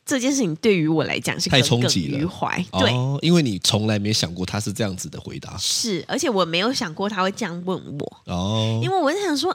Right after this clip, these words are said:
Speaker 1: ，“诶，奇怪，这怎么会是一个问题呢？”就是因为我认为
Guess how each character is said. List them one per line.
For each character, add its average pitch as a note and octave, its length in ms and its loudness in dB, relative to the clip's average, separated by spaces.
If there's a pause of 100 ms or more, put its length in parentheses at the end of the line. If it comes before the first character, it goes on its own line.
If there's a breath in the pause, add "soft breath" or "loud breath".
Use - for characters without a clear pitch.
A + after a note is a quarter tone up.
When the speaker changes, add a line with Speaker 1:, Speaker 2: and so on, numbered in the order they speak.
Speaker 1:
，“诶， G4+ 80 -2 (120)
奇 - 240 -4
怪， C4+ 200 4
这 F#4 220 -4
怎 A3 160 -2
么 D3 180 -4
会 G#3+ 260 0
是 G3+ 380 0 (280 loud breath)
一 G3+ 140 2
个 G#3 160 6
问 F#3 380 4
题 - 300 -4
呢？” C#3 280 0 (140)
就 B3 100 6
是 C#4 80 4
因 D4 140 2
为 C#4+ 160 4
我 F#3+ 200 0 (100)
认 A#3 420 -4
为 C#3 340 -2